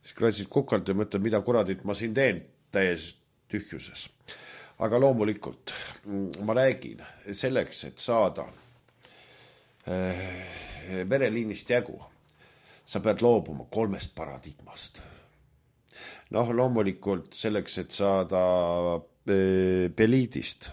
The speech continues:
ehk astraalolendist, sa pead loobuma nendest kordadest. Aga see on palju keerulisem teema. Aga, aga kuna on jõulisemad, on, eh, praegu vereliinid. Ja noh, hetkeseisul lihtsalt,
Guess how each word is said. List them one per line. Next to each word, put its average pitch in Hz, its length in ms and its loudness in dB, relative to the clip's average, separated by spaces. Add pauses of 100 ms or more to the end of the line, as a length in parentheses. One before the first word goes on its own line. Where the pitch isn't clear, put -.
(160)
ehk - 220 -10
astraalolendist, 80 960 -2 (440)
sa - 200 -8
pead 90 240 -2
loobuma 82 400 0
nendest 82 320 -14
kordadest. - 800 -6 (200)
Aga 104 160 0
see 113 120 -2
on 98 80 -4
palju 87 180 0
keerulisem 62 640 -4 (140)
teema. 71 340 -6 (800)
Aga, 95 640 4 (1300)
aga 104 160 2
kuna 123 240 2
on 107 140 2
jõulisemad, 80 840 0 (280)
on, 90 580 -2
eh, 87 460 -4
praegu 101 480 0
vereliinid. 76 640 0 (800)
Ja 98 180 0
noh, 120 180 0
hetkeseisul 101 800 0
lihtsalt, 90 720 -2